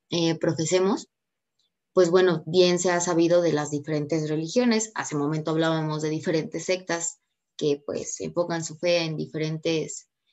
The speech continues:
en diferentes ideales. Bueno, pues también se habían conocido sobre los dioses antiguos, ¿no? Eh, los dioses del océano, los dioses del sol, los dioses de la luna, los dioses de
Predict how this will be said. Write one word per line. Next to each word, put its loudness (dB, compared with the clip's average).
en -4
diferentes -2
ideales. 2
Bueno, 2
pues -2
también 0
se -2
habían -2
conocido -2
sobre -6
los -4
dioses -4
antiguos, -4
¿no? -8
Eh, -4
los -4
dioses -4
del -4
océano, -4
los -6
dioses -6
del -6
sol, 0
los -4
dioses -8
de -10
la -8
luna, -2
los -6
dioses -8
de -8